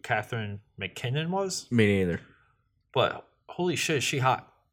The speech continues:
Speaker 2: Mm-hmm.
Speaker 1: Right? Isn't she fucking
Speaker 2: Oh,
Speaker 1: hot?
Speaker 2: yeah.
Speaker 1: Dude.
Speaker 2: I, she makes this movie more than watchable
Speaker 1: Okay.
Speaker 2: for me.
Speaker 1: So
Speaker 2: <laughs>
Speaker 1: on Ellen, that girl is sexy as fuck.
Speaker 2: She's why I wanna see The Office Party, that
Speaker 1: Yeah.
Speaker 2: Christmas movie
Speaker 1: Oh,
Speaker 2: coming
Speaker 1: okay,
Speaker 2: out.
Speaker 1: I didn't know she was in that.
Speaker 2: Yeah,
Speaker 1: I
Speaker 2: she
Speaker 1: would
Speaker 2: plays,
Speaker 1: s-
Speaker 2: like, a secretary.
Speaker 1: Oh,
Speaker 2: You
Speaker 1: jeez.
Speaker 2: gotta watch the
Speaker 1: Sign me
Speaker 2: trailer
Speaker 1: up.
Speaker 2: when we're done this.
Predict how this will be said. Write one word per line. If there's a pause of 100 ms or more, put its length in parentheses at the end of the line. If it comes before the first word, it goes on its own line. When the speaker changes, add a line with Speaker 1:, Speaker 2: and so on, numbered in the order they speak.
Speaker 2:
Mm-hmm.
Speaker 1:
Right?
Isn't
she
fucking
Speaker 2:
Oh,
Speaker 1:
hot?
Speaker 2:
yeah. (220)
Speaker 1:
Dude.
Speaker 2:
I, (260)
she
makes
this
movie
more
than
watchable
Speaker 1:
Okay.
Speaker 2:
for
me.
Speaker 1:
So
Speaker 2:
<laughs>
Speaker 1:
on
Ellen, (220)
that
girl (340)
is
sexy
as
fuck. (360)
Speaker 2:
She's
why
I
wanna
see
The
Office
Party, (180)
that
Speaker 1:
Yeah.
Speaker 2:
Christmas
movie
Speaker 1:
Oh,
Speaker 2:
coming
Speaker 1:
okay,
Speaker 2:
out.
Speaker 1:
I
didn't
know
she
was
in
that.
Speaker 2:
Yeah,
Speaker 1:
I
Speaker 2:
she
Speaker 1:
would
Speaker 2:
plays,
Speaker 1:
s-
Speaker 2:
like,
a
secretary.
Speaker 1:
Oh,
Speaker 2:
You
Speaker 1:
jeez.
Speaker 2:
gotta
watch
the
Speaker 1:
Sign
me
Speaker 2:
trailer
Speaker 1:
up.
Speaker 2:
when
we're
done
this.